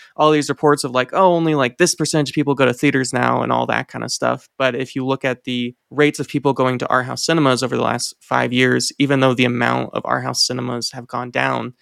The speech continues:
the amount of people who go to art house cinemas has actually increased in the last five years. And I think that's, you know, a large part due to kind of going back to being local, you know, having these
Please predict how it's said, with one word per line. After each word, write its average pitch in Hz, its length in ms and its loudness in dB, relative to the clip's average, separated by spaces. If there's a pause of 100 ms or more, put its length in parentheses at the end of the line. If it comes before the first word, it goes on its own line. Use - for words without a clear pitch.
(300)
the 143 60 -4
amount 135 240 0
of 131 60 -6
people 135 240 -2
who 127 100 -4
go 127 160 0
to 131 80 2
art 123 140 0
house 123 160 -4
cinemas 120 260 -6
has 120 140 -8
actually - 320 -6
increased 123 680 -6
in 127 80 -8
the 123 60 -6
last 113 420 -6
five - 320 -8
years. - 380 -12 (160)
And 147 100 0
I 147 80 2
think 160 300 0
that's, 139 480 0
you - 80 -4
know, 131 240 0
a 135 100 2
large 131 680 0 (320)
part 135 320 0
due 135 320 0
to 131 400 -4
kind 131 180 -4
of 123 160 -4 (140)
going 131 360 2
back 123 420 -2
to 123 460 0 (340)
being 127 260 2
local, 127 400 4
you 120 80 0
know, 117 80 -2
having 127 320 -2
these 120 200 -2